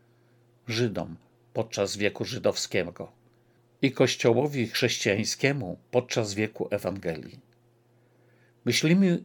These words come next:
że nie byłoby niewłaściwą myślą, że słowo anioł może oznaczać jakiekolwiek przedstawicielstwo lub moc,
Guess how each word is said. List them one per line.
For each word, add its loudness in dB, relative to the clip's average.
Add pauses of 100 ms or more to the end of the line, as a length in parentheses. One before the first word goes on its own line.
że 4
nie 6
byłoby 6
niewłaściwą 2
myślą, 0 (560)
że 2
słowo 2
anioł 2
może 2
oznaczać 0 (640)
jakiekolwiek 4
przedstawicielstwo -2
lub 0
moc, -2